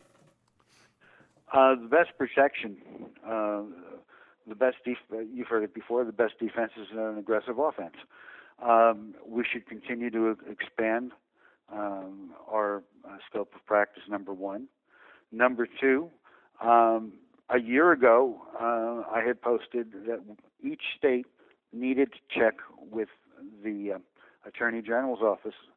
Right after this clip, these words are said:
to see that they had the same rights and protections under an A C O that we achieved under H M Os. Um, we need to protect ourselves. We need to be aggressive in the way we approach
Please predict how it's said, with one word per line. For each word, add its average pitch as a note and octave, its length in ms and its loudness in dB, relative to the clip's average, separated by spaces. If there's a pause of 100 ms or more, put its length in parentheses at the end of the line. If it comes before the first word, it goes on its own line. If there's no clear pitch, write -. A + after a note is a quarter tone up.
(420)
to A2+ 60 -16 (160)
see A#2 380 -4 (100)
that G#2+ 140 -12
they G#2+ 160 0
had G2+ 220 -6
the G#2 100 -12 (100)
same A#2 380 -6 (100)
rights A2+ 460 -2
and G2+ 100 -18
protections G#2+ 640 -4 (440)
under C3+ 280 0
an B2 60 -2
A A#2+ 140 0 (120)
C A2+ 120 0
O G#2 300 2 (260)
that A2+ 80 -8
we A2+ 140 0
achieved G#2 480 -8
under G#2+ 240 -12
H A#2+ 240 -4
M G2+ 120 -8
Os. E2 180 -12 (1120)
Um, A2 340 0 (560)
we C3+ 320 -4
need D#3 300 -4
to C#3 60 -6
protect - 400 -2
ourselves. F#2+ 420 -6 (680)
We B2 220 -6
need C3 280 -4
to B2 80 -8
be A2+ 420 -4
aggressive B2 640 0 (520)
in A2+ 180 -14
the A#2 60 -8
way G#2+ 600 -4 (340)
we G#2+ 160 -4
approach G2+ 380 -6